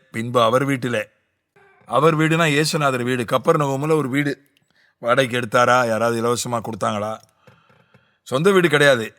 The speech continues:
ஏன்னா தலை சாய்க்க இடம் இல்லைன்னு சொன்னாரு. அவருக்கு சொந்த வீடு கிடையாது கப்பர்நகூமில்.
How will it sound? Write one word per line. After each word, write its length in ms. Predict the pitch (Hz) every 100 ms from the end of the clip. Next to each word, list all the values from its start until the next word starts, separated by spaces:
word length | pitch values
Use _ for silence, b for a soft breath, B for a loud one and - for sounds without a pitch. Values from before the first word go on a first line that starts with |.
| _
ஏன்னா 460 | 117 135 139 123 127
தலை 260 | - 135 135
சாய்க்க 200 | 147 143
இடம் 280 | 139 135 135
இல்லைன்னு 260 | 131 135 123
சொன்னாரு. 420 | 120 113 104 151
அவருக்கு 260 | 127 110
சொந்த 240 | 107 117 143
வீடு 180 | 139 117
கிடையாது 440 | 117 117 98 110
கப்பர்நகூமில். 580 | 95 107 101 98 98